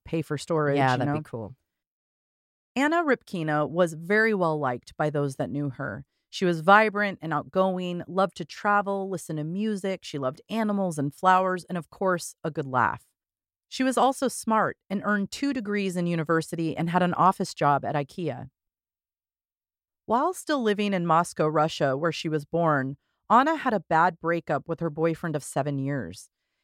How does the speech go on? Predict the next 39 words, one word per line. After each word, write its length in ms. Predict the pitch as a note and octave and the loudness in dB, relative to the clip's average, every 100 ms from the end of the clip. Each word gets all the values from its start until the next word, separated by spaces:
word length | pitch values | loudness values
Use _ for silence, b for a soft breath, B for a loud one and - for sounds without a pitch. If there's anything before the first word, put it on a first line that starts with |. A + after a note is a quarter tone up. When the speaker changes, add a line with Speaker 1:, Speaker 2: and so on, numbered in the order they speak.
| - | -2
Speaker 1:
It 80 | A#3+ | 2
was 160 | C4 | 2
hard 220 | - A3+ G#3 | 4 6 6
on 140 | F#3+ | 2
her 240 | F3+ F3 | 0 0
as 100 | G3 | -2
she 160 | - F#3 | -4 -8
desperately 540 | E3+ F3 - F3+ F3 | -2 -2 -2 -6 -4
wanted 320 | E3+ D#3+ D#3+ D#3+ | -2 -2 -2 -4
to 80 | |
get 160 | E3+ - | -6 -4
married 400 | E3 D#3+ D#3+ D3+ | -2 -2 0 -2
and 140 | D3+ | -2
have 180 | D3 C#3+ | -2 -4
children. 580 | - E3+ D#3 D3+ E2+ F#2 _ _ _ _ | -2 0 0 0 -6 -8 _ _ _ _
So 120 | - | 2
at 60 | A3+ | 4
the 140 | A#3 - | 4 0
age 160 | A#3 | 0
of 80 | A3 | -2
twenty-six, 800 | - G#3 F#3+ F#3 - E3+ - - - | -4 -2 -2 -2 0 0 -2 -16 -16
she 200 | - G3 | -6 -4
decided 420 | G3 F#3+ G3 F#3 | 0 2 2 2
to 80 | F3 | -2
join 320 | E3 G3 A#3+ | -2 0 2
the 80 | A3+ | 4
masses 520 | D#3 D#3 D#3 E3+ D#3 | 4 4 2 -4 -4
who 80 | F3 | -2
were 140 | D#3+ | -2
logging 380 | D#3 F3+ G3 G3+ | 2 2 2 -2
into 200 | F#3 E3+ | -2 -4
dating 420 | D3+ E3+ F3 E3 | -2 -2 -2 -4
sites 340 | - C3+ - - | -2 -2 -2 -8
to 140 | F3+ | -10
try 220 | - F#3+ | -4 0
to 80 | F#3 | 0
find 380 | - D#3 D3+ D3 | 0 0 0 0
the 80 | C#3 | -2
one. 460 | C#3+ C#3 G2 G#2 | 0 0 0 -8